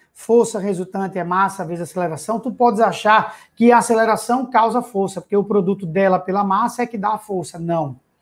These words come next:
É a, é o quociente da força pela massa, ou seja, essa força aplicada em um corpo de massa M gera como consequência uma aceleração, ou seja, gera como consequência uma variação da velocidade desse corpo.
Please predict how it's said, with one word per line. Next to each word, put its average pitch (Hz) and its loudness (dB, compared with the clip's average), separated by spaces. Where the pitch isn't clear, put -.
É 202 4
a, 196 4
é - -4
o 208 2
quociente 262 4
da 226 4
força 285 4
pela 269 4
massa, 196 0
ou 254 6
seja, 196 0
essa 294 2
força 240 4
aplicada 226 0
em 220 0
um 214 -2
corpo 196 2
de 202 -2
massa 170 -4
M 185 0
gera 262 4
como 285 -2
consequência 247 -2
uma 214 -2
aceleração, 208 0
ou 233 6
seja, 185 4
gera 202 4
como 220 -2
consequência 208 -4
uma 202 2
variação 196 0
da 254 2
velocidade 202 0
desse 175 -4
corpo. 202 2